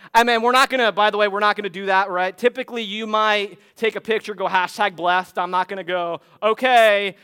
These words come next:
poopy diaper here, hashtag blessed." Like, that is not gonna happen. Um, or him just fussing in the back seat, crying, wailing, "When are we gonna go home?" "Oh, it's just another day with a crying baby, hashtag blessed." Like, that is not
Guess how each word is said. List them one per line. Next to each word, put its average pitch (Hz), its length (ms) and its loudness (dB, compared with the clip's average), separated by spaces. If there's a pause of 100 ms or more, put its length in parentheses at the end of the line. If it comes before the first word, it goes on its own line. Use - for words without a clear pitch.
(180)
poopy 220 260 -6
diaper 277 320 2
here, 214 300 -2
hashtag 185 480 -2
blessed." 214 440 2
Like, 185 240 -6
that 208 200 0
is 170 220 -10
not 175 600 -4
gonna 175 320 -6
happen. 165 640 -10 (440)
Um, 175 380 0
or 233 400 0
him 226 200 -4
just 190 200 -16
fussing 240 640 -2
in 208 80 -8
the 196 80 -4
back 190 320 -2
seat, 240 300 -16
crying, 254 720 -6
wailing, 247 460 -8
"When 247 120 -10
are - 20 -10
we 247 100 -12
gonna 240 140 -8
go 240 140 -8
home?" 247 400 -8 (300)
"Oh, 233 180 0
it's 214 100 -6
just 208 200 -8
another 220 260 -2
day 262 180 0
with 247 140 -4
a 175 80 -6
crying 190 460 -10
baby, 214 360 -10
hashtag 185 560 -6
blessed." 175 400 -4
Like, 165 220 -10
that 202 260 -2
is 170 240 -10
not 170 680 -8